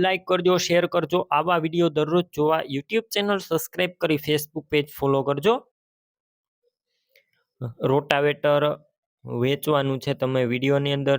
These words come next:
જોઈ શકો છો. ફૂલ જવાબદારી સાથે આ રોટાવેટર વેચવાનું છે. મહિન્દ્રા કંપનીનું આ રોટાવેટર છે.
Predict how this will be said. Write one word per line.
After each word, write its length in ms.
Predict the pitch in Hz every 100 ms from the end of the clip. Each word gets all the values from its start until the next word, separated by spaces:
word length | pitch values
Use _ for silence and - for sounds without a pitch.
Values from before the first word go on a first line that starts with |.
| 123
જોઈ 220 | 160 165 147
શકો 220 | 139 135
છો. 180 | - 170 175 _ _ _ _ _ _ _ _ _ _ _ _ _ _ _ _ _ _ _ -
ફૂલ 280 | 143 143 139 120
જવાબદારી 720 | 123 131 139 127 131 135 135 -
સાથે 400 | 135 165 - 151 147 - - - _
આ 140 | 127 127
રોટાવેટર 640 | 123 - 127 127 120 131 120
વેચવાનું 560 | 120 131 151 143 131 123 120
છે. 100 | 185 - _ _ _ _ _ _ _ _ _ _ _ _ _ _ _ _ _ _ _ _ _ _ _ _ _ -
મહિન્દ્રા 640 | 123 139 175 175 160 156 151
કંપનીનું 580 | 147 147 147 143 143 143 - 120
આ 120 | 127 117
રોટાવેટર 680 | 120 123 131 127 131 135 131 120
છે. 120 | 185